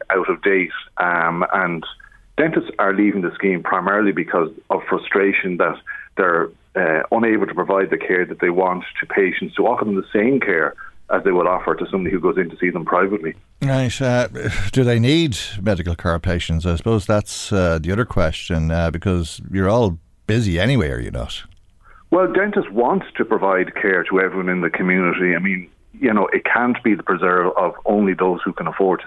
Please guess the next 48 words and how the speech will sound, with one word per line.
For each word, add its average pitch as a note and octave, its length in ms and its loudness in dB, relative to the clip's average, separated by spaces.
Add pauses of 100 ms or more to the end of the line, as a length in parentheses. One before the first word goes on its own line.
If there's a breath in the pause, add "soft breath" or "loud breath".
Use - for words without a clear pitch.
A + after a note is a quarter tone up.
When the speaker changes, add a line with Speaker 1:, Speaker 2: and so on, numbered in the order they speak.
Speaker 1:
see F#2+ 100 2
the E2+ 140 -6
dentist. G2 580 -2
I F#2 40 -2
mean, F#2 160 0
dentists A2+ 340 0
live G#2 160 4
in G#2 80 2
the F#2 80 0
community. F2+ 500 0
They F2+ 120 2
want F2+ 300 0 (400 loud breath)
to - 160 -2
serve A2 260 2
their F2+ 160 0
community. F2 480 -2
They E2 160 2
are F2+ 300 0 (320 loud breath)
healthcare F#2 420 0
professionals, F2 680 -2 (420 loud breath)
uh, F2+ 300 2
and G2+ 160 0
we G#2 200 4
fully G#2+ 280 2
support A2 420 0
them. F#2 160 -2
We F#2 140 0
have E2+ 140 0 (300 loud breath)
regularly G2+ 640 2
surveyed F2+ 400 2
our E2+ 120 2
members, F2 420 0 (100)
and F#2 280 0
they F#2+ 120 4
all G2+ 300 4
say, F#2+ 140 2
yes, G2 280 2 (640 loud breath)
there F#2 140 4
needs A#2 260 2
to - 80 -2
be F2+ 140 2
a - 100 -4
system F#2 380 -2
to F2+ 120 0
allow E2+ 200 2
everyone A2+ 400 2
to A#2+ 120 0
access A2 340 -2